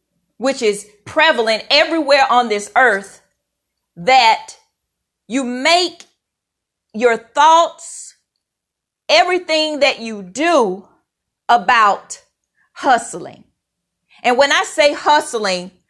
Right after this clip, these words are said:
what I mean is the constant need and desire to earn more faster,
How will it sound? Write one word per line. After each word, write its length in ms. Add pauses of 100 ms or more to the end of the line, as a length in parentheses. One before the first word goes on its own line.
(160)
what 200
I 180
mean 460
is 480 (260)
the 200
constant 960 (400)
need 760 (100)
and 240
desire 920 (300)
to 340
earn 420
more 540 (100)
faster, 880